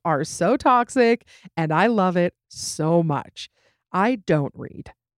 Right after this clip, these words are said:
Okay, Meg made me read A Court of Thorns and Roses, and I completed it, and I never cracked open another book. However, I,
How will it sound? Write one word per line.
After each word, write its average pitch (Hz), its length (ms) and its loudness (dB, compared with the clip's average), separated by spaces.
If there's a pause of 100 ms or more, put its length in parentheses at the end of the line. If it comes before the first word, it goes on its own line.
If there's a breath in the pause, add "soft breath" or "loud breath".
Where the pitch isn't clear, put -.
Okay, 170 200 -2
Meg 170 360 -2
made 226 180 -4
me 240 100 -2
read 160 360 -2
A 170 60 -12
Court 160 220 -4
of 151 60 -8
Thorns 175 260 -6
and 190 80 -4
Roses, 143 460 -4 (420)
and 160 100 -4
I 147 60 -2
completed 208 480 -2
it, 247 240 2
and 160 100 -4
I 147 60 -2
never 156 320 -2
cracked 170 300 -4
open 147 180 -4
another 143 260 -6
book. - 280 -12 (540)
However, 208 500 0
I, 180 200 0